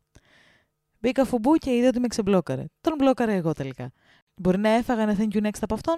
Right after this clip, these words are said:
αλλά έφαγε και αυτός από μένα. Κοριτσάρες, αγαπάτε τον εαυτό σας όπως ακριβώς είναι. Αν κάποιος σας ζητήσει να αλλάξετε για αυτόν,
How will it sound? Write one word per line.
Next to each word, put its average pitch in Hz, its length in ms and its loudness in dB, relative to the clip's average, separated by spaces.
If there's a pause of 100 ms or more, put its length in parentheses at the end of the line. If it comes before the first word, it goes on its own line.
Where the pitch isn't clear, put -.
(100)
αλλά 269 240 -2
έφαγε 233 340 -2
και 202 100 -4
αυτός 185 220 -4
από 185 180 -2
μένα. 147 300 -4 (300)
Κοριτσάρες, 214 720 0
αγαπάτε 185 460 0
τον 226 120 -2
εαυτό 214 320 0
σας 226 220 -4 (160)
όπως 233 440 2
ακριβώς 214 560 0
είναι. 175 320 -4 (340)
Αν 180 180 -6
κάποιος 226 300 0
σας 240 120 2
ζητήσει 226 360 -4
να 233 120 -2
αλλάξετε 220 360 -4
για 190 120 0
αυτόν, 254 340 0